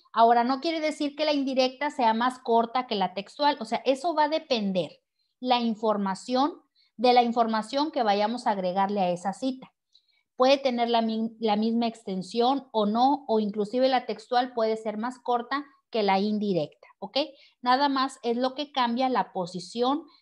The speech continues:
de sus elementos, ¿sí? Y les agregué ejemplos que no traía la presentación, pero aquí les agregué ahorita ejemplos de internet para que ustedes observen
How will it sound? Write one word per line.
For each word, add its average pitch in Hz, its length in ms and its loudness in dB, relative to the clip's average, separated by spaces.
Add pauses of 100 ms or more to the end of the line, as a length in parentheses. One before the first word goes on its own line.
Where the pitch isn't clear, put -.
(120)
de 262 320 -2
sus 285 440 -10
elementos, 175 920 -4 (280)
¿sí? 285 340 -8 (580)
Y 339 460 2 (420)
les 233 280 2
agregué 226 480 4
ejemplos 285 640 0
que 208 140 -2
no 208 160 -4
traía 233 420 2
la 247 180 2
presentación, 214 920 -4
pero 208 420 -2 (140)
aquí 202 340 -4
les 240 160 -4
agregué 220 320 -2
ahorita 262 440 -2
ejemplos 277 540 -4
de 254 100 0
internet 214 580 -6
para 220 240 -4
que 214 80 -8
ustedes 269 400 -2
observen 226 760 -6